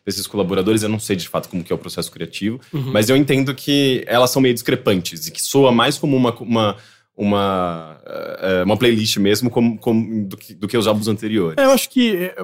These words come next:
Speaker 2: o que eu acho que me incomoda é que parece um pouco pelo tamanho e pelo, pela grande variedade de música, que é meio um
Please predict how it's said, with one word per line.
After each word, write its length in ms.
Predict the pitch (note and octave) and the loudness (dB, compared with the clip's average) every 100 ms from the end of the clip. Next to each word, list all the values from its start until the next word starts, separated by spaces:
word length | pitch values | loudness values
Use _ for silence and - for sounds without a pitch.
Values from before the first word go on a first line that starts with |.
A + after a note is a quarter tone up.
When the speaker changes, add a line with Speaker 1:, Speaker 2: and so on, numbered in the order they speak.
| F#3 G#3 - C4 C4 _ | -14 -18 -18 -20 -20 _
Speaker 2:
o 80 | G#3+ | -14
que 100 | - | -2
eu 40 | G3 | -2
acho 100 | - | 0
que 80 | G3 | 2
me 80 | |
incomoda 480 | G3 F#3+ E3+ E3 F#3+ | 2 4 4 4 2
é 40 | F3 | 0
que 80 | |
parece 680 | - - F3 - F#3 F3+ G3 F3 F#3 - | 0 0 0 0 -2 -4 -6 -4 -4 -2
um 100 | D#3+ | 0
pouco 360 | F3 F3 E3+ C#3 - | 0 0 -2 -2 0
pelo 160 | E3 | -2
tamanho 840 | E3 C#3+ C#3 D#3 G3 F#3+ E3+ D#3 C#3+ | 0 -2 2 4 6 6 6 4 0
e 80 | C3+ | -2
pelo, 320 | D3 D#3 C#3+ C#3+ _ | -6 -6 -8 -14 _
pela 240 | D#3 C#3+ C#3+ | -4 -2 -2
grande 360 | C#3 F3+ G3 | 2 4 4
variedade 380 | F3 E3 E3+ D#3+ | 4 2 0 2
de 60 | D#3+ | 4
música, 300 | F3+ F3+ G3+ | 2 2 -2
que 100 | F#3+ | 0
é 40 | |
meio 280 | F#3 G#3 | 2 4
um 100 | A3 | 4